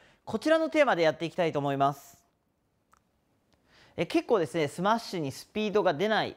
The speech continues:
ていうことで悩んでいる方、もっともっとス-、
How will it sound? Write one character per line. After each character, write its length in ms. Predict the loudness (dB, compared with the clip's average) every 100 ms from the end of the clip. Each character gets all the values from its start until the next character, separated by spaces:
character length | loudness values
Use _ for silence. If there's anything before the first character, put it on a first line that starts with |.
| _ _
て 100 | -2
い 60 | -2
う 60 |
こ 100 | -2
と 120 | -2
で 300 | 2 2 0 -6 -18 -2
悩 200 | 0 2
ん 40 |
で 80 | 0
い 40 |
る 60 | 0
方、 300 | -2 -2 -4 -10 -4
も 100 | -4
っ 80 | 0
と 80 |
も 100 | 0
っ 60 | 0
と 80 | -4
ス-、 180 | -14